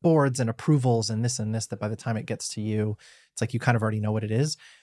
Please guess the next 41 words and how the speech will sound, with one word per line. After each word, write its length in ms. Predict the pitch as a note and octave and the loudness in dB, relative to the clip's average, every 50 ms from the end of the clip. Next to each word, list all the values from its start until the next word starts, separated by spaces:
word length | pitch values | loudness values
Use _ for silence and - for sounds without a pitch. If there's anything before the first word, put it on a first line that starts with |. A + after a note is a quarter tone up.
| _ _ | _ _
And 100 | - B2+ A#2+ | -6 -4 -4
so 160 | - C#3 B2+ | 0 0 0
then 380 | A#2 A2+ C3+ C3+ C#3 B2+ C#3 - | 2 2 2 4 4 2 0 2
the 120 | - D3 D3 | 2 4 6
one 240 | C#3 D3+ D#3 E3 D#3 | 6 6 6 6 4
thing 160 | E3+ D#3 C#3 | 2 2 2
that 100 | C3 B2 | 2 2
I 80 | A#2+ | 0
think 200 | A#2+ - A#2+ G#2+ | 0 0 -2 -2
is 120 | A#2+ G#2+ A2 | -2 -4 -4
in 240 | - - A#2 A2+ A2 | -4 -4 -4 -4 -4
common 540 | - - - G#2 G#2+ A#2 B2+ C3+ C#3 C#3+ D3 _ _ _ _ _ _ _ | -4 -4 -4 -2 2 2 2 2 2 -2 -4 _ _ _ _ _ _ _
with 180 | - A#2+ A#2+ B2 | -4 -4 -4 -2
commercials 440 | - B2+ A2+ C#3 - - A#2+ G#2+ A#2 | -2 -2 -2 -2 -2 -2 -2 -2 -2
and 100 | A2+ A2 | -2 -2
narrative 300 | G#2+ A2+ A2+ A2 G#2+ - | -2 -2 0 -2 -4 -4
for 120 | - G#2 | -6 -6
me, 280 | G#2 G#2+ G#2+ A#2 C3+ C#3+ - _ _ _ - _ _ | -4 -2 -2 -2 -2 -4 -6 _ _ _ -20 _ _
there 160 | C3 C3 B2+ | 0 0 0
is 260 | B2 C#3+ C#3 C#3+ C3 | 2 2 2 4 2
a 60 | C#3 | 0
process 580 | B2 - - A#2+ A2 A2+ - - A#2 A2 - - | -4 0 0 0 0 0 -2 -2 -4 -4 -4 -6
of 360 | - A2+ A2+ G#2+ G#2 G2+ G2+ | -4 -4 -4 -2 -4 -6 -4
breaking 420 | - A2+ A2 A2 - - G#2+ G#2 G#2 | -4 -2 -2 -2 -4 -6 -6 -6 -4
down 560 | G2+ A2 A2 A2+ A2+ A2 A#2 A2+ A2 A2 A2 _ _ _ _ _ _ _ _ _ _ _ _ _ _ _ _ _ _ _ | -4 -4 -4 -2 -2 -2 -2 -2 -4 -6 -8 _ _ _ _ _ _ _ _ _ _ _ _ _ _ _ _ _ _ _
the 180 | - A2 A2 G#2 | -10 -8 -6 -6
script 500 | - - _ A3 G#3+ G3+ _ - - - _ | -6 -2 _ 2 2 2 _ -6 -14 -12 _
or 240 | - A2+ G#2+ G#2+ | -2 0 0 0
in 80 | A2 G#2+ | 0 -2
the 60 | A2 A2 | -4 -6
commercials, 500 | - - A2+ A2 - - G#2+ G2+ - - | -4 -4 -4 -4 -2 -4 -4 -4 -6 -8
like, 160 | G#2+ - _ - | -8 -10 _ -8
the 60 | A2+ | 2
boards 460 | A2+ D3+ D3+ D3 C#3 C3+ C3+ B2 - | 4 6 6 6 6 4 2 0 0
or 120 | A#2 A2+ | -2 0
the 160 | G#2 A#2 A2 G#2 | 0 -2 -2 -2
treatment, 480 | - - C#3+ C#3+ B2+ C#3+ D3+ D#3+ - _ _ _ _ _ _ _ _ | -2 -2 -2 -2 0 -2 -2 -2 -4 _ _ _ _ _ _ _ _
and 320 | C3 C3 B2 A#2 A#2 A#2 - _ | -2 0 2 0 0 -2 -4 _
at 120 | C3 A#2+ - | -4 -4 0
least 300 | B2+ C3 C3+ B2 - - | 0 0 0 0 0 -2
just 200 | B2 A#2+ - | -4 -4 -4